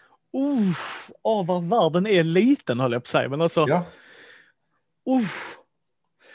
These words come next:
Speaker 1: Men hur, för eftersom du jobbar med det nu, eller som du säger, det är
Speaker 2: Mm.
Speaker 1: huvudinkomstkällan.
Speaker 2: Yes.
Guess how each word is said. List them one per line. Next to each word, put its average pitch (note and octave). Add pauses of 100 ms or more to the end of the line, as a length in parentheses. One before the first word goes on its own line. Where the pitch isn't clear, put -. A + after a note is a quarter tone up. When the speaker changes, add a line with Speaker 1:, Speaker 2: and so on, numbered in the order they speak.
Speaker 1:
Men C#4
hur, D#4 (1300)
för C4+
eftersom B3+
du B3
jobbar C4
med G3
det F3+
nu, D#3
eller C3+
som C#3+
du C3+
säger, B2+
det C3
är B2+
Speaker 2:
Mm. D3
Speaker 1:
huvudinkomstkällan. B2+ (400)
Speaker 2:
Yes. F#2+